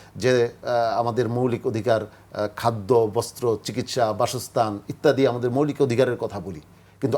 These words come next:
আরেকটা মৌলিক অধিকার আছে, আমার আদর্শ, আমার বিশ্বাসের নিশ্চয়তা। আমার সন্তান স্কুলে যাচ্ছে,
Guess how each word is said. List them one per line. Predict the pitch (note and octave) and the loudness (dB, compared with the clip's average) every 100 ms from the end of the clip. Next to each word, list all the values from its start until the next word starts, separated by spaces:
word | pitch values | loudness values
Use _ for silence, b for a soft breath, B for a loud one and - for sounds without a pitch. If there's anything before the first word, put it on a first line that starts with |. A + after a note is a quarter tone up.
| - | 2
আরেকটা | D3 F#3 F#3+ | 4 4 4
মৌলিক | D3 C#3 B2 | 4 2 0
অধিকার | G#2+ G#2 G2 F#2 | -4 -4 -6 -6
আছে, | - - - - | -12 -18 -20 -12
আমার | A2+ B2 | -4 0
আদর্শ, | G#2 C3 - - | 2 2 2 -2
আমার | G#2+ F#2 B2 | -6 -4 -4
বিশ্বাসের | G2+ C3 - D#3+ D3+ G3 - - - _ A#2 | -2 -4 -2 -2 4 4 4 -6 -20 _ -6
নিশ্চয়তা। | B2 - D3 G#2+ - - B B B | -4 0 0 0 -4 -16 B B B
আমার | C#3+ F#3 F3+ | 4 6 4
সন্তান | - D#3 F3 F3 E3+ F3+ G3 B B - | 0 2 2 4 4 2 -4 B B -4
স্কুলে | - F3 G#3 | 0 2 4
যাচ্ছে, | G3 D3 - C3 | 4 2 0 -4